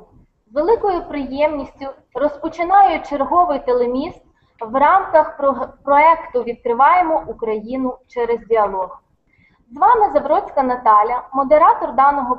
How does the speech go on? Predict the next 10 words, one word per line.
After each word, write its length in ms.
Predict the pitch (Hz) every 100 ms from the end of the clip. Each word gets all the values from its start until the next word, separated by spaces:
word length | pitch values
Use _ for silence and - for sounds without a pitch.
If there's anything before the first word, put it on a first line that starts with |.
| -
проекту, 560 | 208 202 202 202 302 - _ _
і 80 | 311
я 160 | 415 -
знаходжуся 640 | 359 - 359 339 320 - 294
в 60 |
імпровізованій 880 | 269 262 269 269 269 427 427 311 277
студії 540 | _ 311 320 285 285
п'ятдесят 500 | - 233 240 - 427 - -
п'ятої 460 | 302 302 269 240
школи 560 | - _ 254 277 269